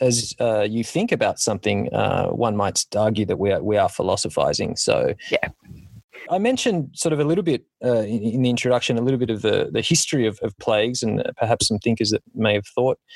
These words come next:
Speaker 1: um, j-, over history. Uh, so if, if you could tell us, uh,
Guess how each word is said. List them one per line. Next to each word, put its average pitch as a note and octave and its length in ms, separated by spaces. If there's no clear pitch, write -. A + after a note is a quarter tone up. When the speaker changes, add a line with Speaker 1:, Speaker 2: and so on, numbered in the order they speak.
Speaker 1:
um, G#2 320
j-, - 240
over C#3 240
history. A2 560
Uh, D3+ 260
so E3+ 400
if, E3+ 260
if D#3 140
you G#3 100
could G#3 180
tell F3 220
us, - 360
uh, B2 200